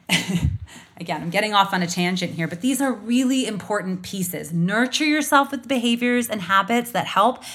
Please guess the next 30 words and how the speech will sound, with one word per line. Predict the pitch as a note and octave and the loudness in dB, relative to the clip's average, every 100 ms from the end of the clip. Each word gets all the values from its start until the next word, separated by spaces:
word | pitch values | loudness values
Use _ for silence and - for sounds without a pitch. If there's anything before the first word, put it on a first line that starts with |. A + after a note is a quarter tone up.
| - | -8
and | G3+ | -4
that | F#3+ | -2
will | F#3 | -2
create | F3 - G3+ F#3 G3+ A#3 | -4 -8 -6 -2 -2 -4
more | G3+ F#3+ | -6 -4
energy | E3+ G3 G3+ A#3+ | -4 -4 -4 -6
for | B3 | -2
you, | C4 C#4 C4+ - - - | -2 -2 -4 -8 -12 -6
and | G#3+ | -6
focus | - A3 A#3 D4 D4+ | -4 0 0 0 -2
on | - A#3 | 0 0
that | A#3 A3 | 2 0
mindset | G3 G3 F#3+ | -2 -4 -6
shift. | - E3+ - - - | -6 -6 -8 -18 -8
Really | G#3+ B3+ D4+ F4 | 0 0 2 0
look | C#4+ D4 | 0 0
at | C#4 | -2
the | C#4 | -6
tasks | - - G#3+ A3+ - - | -4 4 4 2 -6 -6
that | G3+ F3+ | -4 -2
you | F#3 F3+ | -2 -2
do | E3+ - G#3 A3+ | -4 -6 -6 -2
in | B3 | -2
your | C4 C4+ | -2 -2
life. | C#4 D4 D4 - - - | 0 0 -2 -8 -20 -10
Are | G#3+ | -6
you | G#3 G#3 - | -6 -2 4
asking | G#3+ A3+ - C4 B3 | 4 4 -2 0 0
for | A#3+ | -2
help? | G#3+ G3+ A3 | -2 2 2